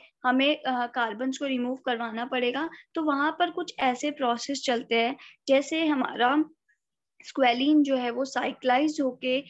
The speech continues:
लेनोस्टिरॉल की प्रोडक्शन कराता है। So from the isoprenoid,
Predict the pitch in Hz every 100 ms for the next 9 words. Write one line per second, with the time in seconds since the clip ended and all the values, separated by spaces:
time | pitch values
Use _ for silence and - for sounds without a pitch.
0 | - - 262 262 302 330 330 277 247 233
1 | 233 269 247 233 233 - 277 269 262 247
2 | 240 233 220 226 226 _ _ _ _ -
3 | 339 339 285 262 277 311 - 240 240 330
4 | 320 285 247 240